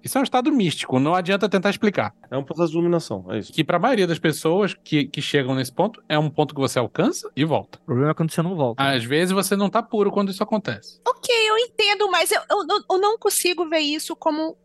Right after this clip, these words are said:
Speaker 4: Crozon, porque tem essa ideia do adversário, da situação. Se bem que eu tava numa situação bem merda.
Speaker 1: Você derrotou o ego, ele só não tava personificado, entendeu?
Speaker 2: Você sabe quem enfrentou o Crozon nessa visão?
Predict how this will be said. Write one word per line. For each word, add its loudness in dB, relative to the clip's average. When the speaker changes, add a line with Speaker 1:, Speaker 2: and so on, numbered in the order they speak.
Speaker 4:
Crozon, 0
porque 0
tem 0
essa 0
ideia 0
do -4
adversário, 0
da 0
situação. -2
Se 0
bem 2
que 0
eu 0
tava -2
numa -2
situação -2
bem 2
merda. -4
Speaker 1:
Você -2
derrotou 0
o 2
ego, 2
ele 2
só 0
não 0
tava 2
personificado, -2
entendeu? -10
Speaker 2:
Você 0
sabe 2
quem 2
enfrentou 2
o -2
Crozon 0
nessa -4
visão? 0